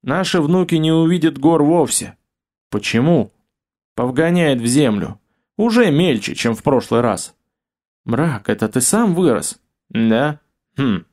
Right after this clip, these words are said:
Неужто и Святогор на стороне ящера?" Таргитай горько кивнул. "Все старые герои на его стороне". "А на нашей?"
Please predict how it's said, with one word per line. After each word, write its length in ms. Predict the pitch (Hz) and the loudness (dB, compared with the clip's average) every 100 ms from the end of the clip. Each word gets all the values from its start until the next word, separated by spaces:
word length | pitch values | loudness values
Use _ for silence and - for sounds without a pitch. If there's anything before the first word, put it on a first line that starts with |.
| _ _ _ _ | _ _ _ _
Неужто 540 | - 104 104 139 - 160 | -14 -4 0 0 0 0
и 40 | |
Святогор 600 | 143 147 143 160 147 123 | 0 0 0 0 2 2
на 100 | 101 | 0
стороне 460 | 95 107 104 101 95 | -4 -4 -2 -2 0
ящера?" 560 | 101 92 - - - _ _ _ _ _ _ _ _ _ | -2 -4 -8 -10 -16 _ _ _ _ _ _ _ _ _
Таргитай 480 | 131 120 123 131 196 | -6 -2 -2 0 2
горько 320 | 135 123 113 | 2 2 0
кивнул. 500 | 123 123 113 101 - _ _ _ _ _ _ _ | -2 -2 -2 -4 -6 _ _ _ _ _ _ _
"Все 240 | - 165 | -2 0
старые 460 | 151 170 170 156 151 | 0 0 2 2 2
герои 440 | 135 156 165 151 | 2 2 4 4
на 100 | 127 | 2
его 240 | 123 113 107 | 2 2 0
стороне". 560 | - 107 101 90 - _ _ _ _ _ _ - | -2 -2 -2 -4 -10 _ _ _ _ _ _ -8
"А 100 | 117 | -4
на 160 | 117 | -2
нашей?" 500 | 113 110 113 139 127 | 0 0 0 -2 -2